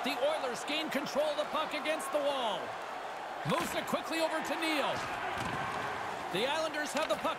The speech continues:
now. And tries to make a diagonal pass to Nelson. Keeps hold of the puck. And that one's turned away. Picked up along the wall by Kara.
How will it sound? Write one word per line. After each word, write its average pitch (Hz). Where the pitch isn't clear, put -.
now. 190
And 247
tries 294
to 302
make 311
a 294
diagonal 294
pass 294
to 285
Nelson. 311
Keeps 330
hold 294
of 269
the 254
puck. 240
And -
that 370
one's -
turned 320
away. 262
Picked -
up 302
along 269
the 262
wall 277
by 302
Kara. 269